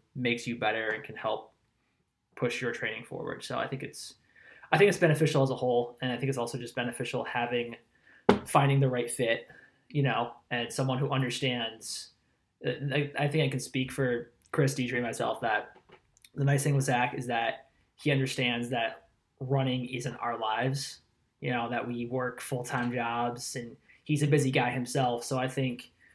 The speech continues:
knowing that it, you have to fit around run-, and him being flexible, that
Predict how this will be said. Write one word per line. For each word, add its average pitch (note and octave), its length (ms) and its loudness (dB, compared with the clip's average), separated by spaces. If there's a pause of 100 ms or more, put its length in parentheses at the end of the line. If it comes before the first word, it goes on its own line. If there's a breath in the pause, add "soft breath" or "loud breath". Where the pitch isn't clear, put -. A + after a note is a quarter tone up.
(220 soft breath)
knowing C#3 340 4
that B2 500 0
it, - 180 -10 (280)
you C#3 280 0
have C3+ 240 2
to C3+ 100 -6
fit C3+ 160 0
around B2 280 -2
run-, B2 160 -2
and C#3+ 100 0
him D3+ 180 4
being C3+ 220 4
flexible, B2+ 460 -2
that A#2+ 320 -2